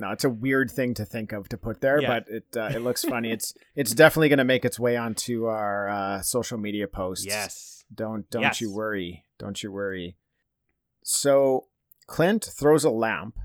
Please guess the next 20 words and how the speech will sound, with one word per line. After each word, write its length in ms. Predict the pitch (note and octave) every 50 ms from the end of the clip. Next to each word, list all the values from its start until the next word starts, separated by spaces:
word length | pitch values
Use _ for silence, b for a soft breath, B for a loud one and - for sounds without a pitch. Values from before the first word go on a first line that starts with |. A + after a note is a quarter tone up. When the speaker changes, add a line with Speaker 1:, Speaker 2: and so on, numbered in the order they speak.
| - - _ _ _ -
Speaker 1:
at 140 | A#2+ A2+ -
one 140 | B2 B2+ A#2+
of 100 | A#2+ A2
the, 240 | A#2+ A#2 G#2+ G#2+ G2+ -
the 220 | - A#2 G#2 A#2+ A2
Russian 420 | A2+ A#2+ B2 - - B2 A2+ G#2
bros, 520 | E2+ F2+ F2 F2+ F2+ F2+ F#2+ G2+ - - - _ _ _ _ _ _ _ _ _ _ _
and, 480 | - C3+ C#3+ C#3+ C#3 C#3 C#3 C3 - - _ -
dude, 280 | A#2+ B2 C#3+ D3 D3 B2
the 60 | C#3+
base 440 | A#2+ G#2+ - - A2 A#2+ C#3+ C3+ -
of 100 | F#3 E3
the 100 | F3 F#3
lamp 460 | E3 B2+ G#2+ F#2 F2+ G2 B2 D#3+ E3+ b b b b
hits 320 | - - C#3 C#3+ - -
this 300 | - F3+ F3+ E3 - C#3
dude 460 | A#2+ G2+ G#2+ A#2 A2+ B2 C#3 D3+ D3+
in 220 | - - - C#3 C3+
the 180 | C#3 C3+ C3+
exact 720 | C3+ A#2 A#2 G#2+ F2+ G2 G#2 F#2+ G#2+ C3 C#3+ - - _